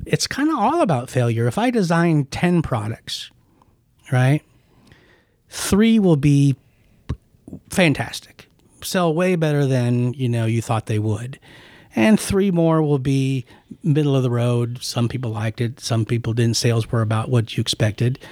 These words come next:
And the other four products were complete disasters. Like, you know, no one, they di-, didn't resonate with anybody.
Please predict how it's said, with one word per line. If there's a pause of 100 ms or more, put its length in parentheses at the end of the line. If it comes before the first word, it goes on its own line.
(360)
And
the
other
four
products
were
complete
disasters.
Like,
you
know,
no
one, (560)
they
di-,
didn't
resonate
with
anybody.